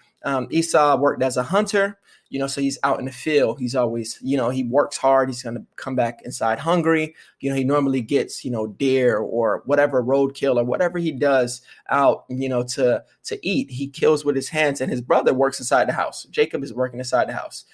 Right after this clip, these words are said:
Esau's dad's favorite, Jacob is mom's favorite. So now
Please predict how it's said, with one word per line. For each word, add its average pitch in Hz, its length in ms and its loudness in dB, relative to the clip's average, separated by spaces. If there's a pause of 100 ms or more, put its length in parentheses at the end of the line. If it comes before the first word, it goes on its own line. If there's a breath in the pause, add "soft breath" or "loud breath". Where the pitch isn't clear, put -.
(460 soft breath)
Esau's 160 380 4
dad's 160 300 4
favorite, 165 540 2
Jacob 156 280 -2
is 135 120 -4
mom's 120 280 -4
favorite. 113 360 -10 (320 soft breath)
So - 180 0
now 160 380 2